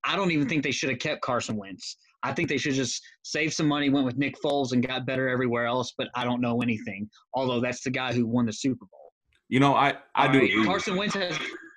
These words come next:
Speaker 1: Carson Wentz has a lot of upside, and he is really good, but if he ain't out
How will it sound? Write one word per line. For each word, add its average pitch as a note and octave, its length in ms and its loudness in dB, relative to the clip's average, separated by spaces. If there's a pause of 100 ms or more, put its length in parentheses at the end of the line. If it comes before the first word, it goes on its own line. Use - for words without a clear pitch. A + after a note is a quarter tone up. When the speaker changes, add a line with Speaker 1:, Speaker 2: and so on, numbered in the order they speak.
(400)
Speaker 1:
Carson F#3+ 300 0
Wentz F#3 200 0
has C#3 120 0
a B2+ 40 2
lot C3+ 200 2
of C3+ 100 0
upside, F3+ 360 -2
and C3+ 80 0
he E3 140 2
is D#3+ 140 0
really C3+ 200 0
good, C#3+ 380 0 (360)
but C#3 100 -2
if C3+ 100 -6
he C4+ 200 0
ain't D#3 120 0
out D4 220 -2